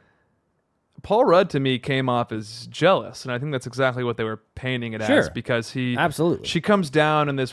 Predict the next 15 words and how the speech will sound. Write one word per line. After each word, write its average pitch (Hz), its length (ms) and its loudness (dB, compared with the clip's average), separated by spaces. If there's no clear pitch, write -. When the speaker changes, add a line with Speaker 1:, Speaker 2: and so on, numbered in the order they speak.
Speaker 1:
white 131 400 4
dress 123 460 0
that's 110 140 -10
very 143 300 10
Speaker 2:
Beautiful. - 80 -4
Speaker 1:
short, 117 380 -2
Speaker 2:
Yeah, 98 280 0
Speaker 1:
uh, 113 180 -2
Speaker 2:
she 113 40 0
Speaker 1:
it's 107 60 0
Speaker 2:
looks 117 120 0
Speaker 1:
very 139 160 4
Speaker 2:
great. 104 160 4
Speaker 1:
form-fitting. 120 760 0
Speaker 2:
Yep. 104 220 -4